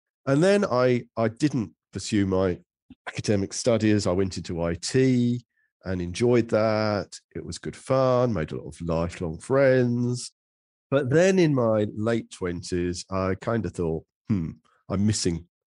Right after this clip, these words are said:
I wa-, I want to make more of an impact. I, I want to kind of do something a bit different." So I, I studied psychology, I studied psychotherapy and counseling. And as I said, I think part of that was kind of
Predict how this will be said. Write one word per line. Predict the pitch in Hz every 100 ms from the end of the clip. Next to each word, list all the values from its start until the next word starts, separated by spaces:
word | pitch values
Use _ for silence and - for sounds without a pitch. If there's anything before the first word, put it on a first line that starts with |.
| _ -
I |
wa-, | 123 147
I |
want | 143
to | 113
make | 110 -
more | 95
of | 90
an |
impact. | 85 87 - 80 78 -
I, | 92
I | 87 90
want | 92 98 -
to | 87 - _
kind | - 90
of | 82 -
do | - 87
something | 85 78 80
a |
bit | 78 - _ _ _ -
different." | 85 92 85 - - - - - _
So | - 104 98 98 98
I, | 98 92 - -
I | 90 92
studied | - - 82 85
psychology, | - 78 - 113 101 104 92
I | 80
studied | - 87 85 80 78 - _ _ _ _ _
psychotherapy | - 92 - - 104 95 95 - 87
and | 82
counseling. | - 90 82 - - 71 73 80 _ _ _ _ _ _ _ -
And | 92 90 87 85 - _ _ _ 98
as | 107
I |
said, | 95 117 87
I | 90
think | 87 127 117 117 - _ _ _
part | - 127 123 110
of | 98
that | 90 -
was | 95 87
kind | - 95 92 82
of | 87 85